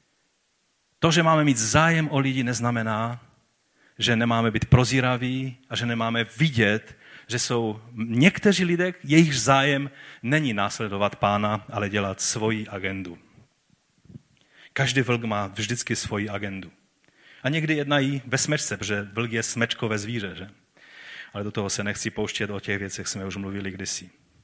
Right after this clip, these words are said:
Pán Ježíš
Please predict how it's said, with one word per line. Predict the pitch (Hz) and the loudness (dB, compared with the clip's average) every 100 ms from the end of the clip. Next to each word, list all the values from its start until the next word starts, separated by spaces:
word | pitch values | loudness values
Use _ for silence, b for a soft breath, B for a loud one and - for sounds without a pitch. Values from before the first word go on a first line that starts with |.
| _ _ b b b b b b b b b b b _ - - - B B | _ _ b b b b b b b b b b b _ -20 -20 -20 B B
Pán | - 180 | 6 6
Ježíš | 202 180 185 170 | 6 4 2 2